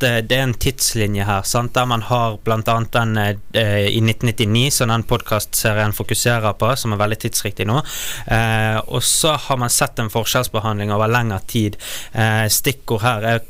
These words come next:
eh, George Zimmerman, som ble frikjent for drapet på Trayvon Martin, eh, der Trayvon Martin er en mørk mann, og George Zimmerman krevde nødrett, da, selv om han var en vakt i nabolaget som var bevæpnet og gikk etter Trayvon Martin.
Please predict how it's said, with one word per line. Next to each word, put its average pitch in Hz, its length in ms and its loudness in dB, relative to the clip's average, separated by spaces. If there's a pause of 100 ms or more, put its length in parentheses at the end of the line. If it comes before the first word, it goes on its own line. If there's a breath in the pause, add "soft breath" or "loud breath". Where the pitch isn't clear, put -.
(120)
eh, 110 240 2
George 120 240 2
Zimmerman, 104 640 2
som 107 200 0
ble 104 100 0
frikjent 117 440 0
for 113 100 -2
drapet 107 340 -2
på - 100 -4
Trayvon 110 260 2
Martin, 110 560 0 (360 loud breath)
eh, 107 240 2
der 123 160 0
Trayvon 113 260 0
Martin 113 320 0
er 110 60 2
en 107 120 4
mørk - 320 -2
mann, 101 320 2 (280 loud breath)
og 110 180 0
George 117 160 2
Zimmerman 107 460 2
krevde 107 580 0
nødrett, 107 680 2
da, 131 120 2
selv 120 220 2
om 110 120 -2
han 107 320 0
var 107 140 4
en 101 180 -2
vakt - 340 -2
i 101 60 2
nabolaget 98 640 2
som 101 180 0
var 98 120 0
bevæpnet 101 360 0
og 104 80 0
gikk 101 220 -2
etter 107 220 -2
Trayvon 101 320 0
Martin. 107 180 2